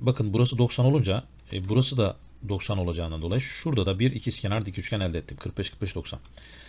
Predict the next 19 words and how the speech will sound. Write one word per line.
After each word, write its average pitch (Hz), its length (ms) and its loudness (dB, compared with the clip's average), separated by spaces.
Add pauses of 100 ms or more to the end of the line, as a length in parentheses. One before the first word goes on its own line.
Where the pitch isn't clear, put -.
(160)
Şuraya - 240 0
da 90 80 -2
kırk - 160 -12
beş 85 160 -6
yazayım. 92 300 -2 (1120)
Şimdi 113 260 4
ne 127 40 10
oldu? 127 400 6 (140)
Aslında, 127 520 2 (880)
e, 104 80 0
üç - 180 -2
kök - 180 0
iki 202 120 -4
şurası 107 420 2
malum. 82 280 -4
Şurası 101 300 -4
üç - 120 -4
kök - 200 -8
iki. 175 220 -4